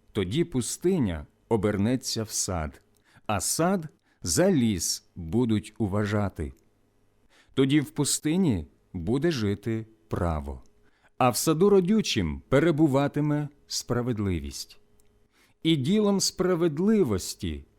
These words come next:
мир буде, а плодом справедливості спокій та безпека довічна.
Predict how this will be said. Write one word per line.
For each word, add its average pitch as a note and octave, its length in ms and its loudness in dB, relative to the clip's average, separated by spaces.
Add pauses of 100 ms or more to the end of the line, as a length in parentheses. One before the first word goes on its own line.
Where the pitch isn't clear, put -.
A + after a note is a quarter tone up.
(220)
мир A#2 580 4 (180)
буде, F2 600 -4 (440)
а D#3 140 2
плодом C3+ 600 2
справедливості D#3+ 1120 2 (440)
спокій D#3+ 760 -2 (380)
та D3 180 0
безпека A#2 880 -2 (140)
довічна. D#2+ 800 -4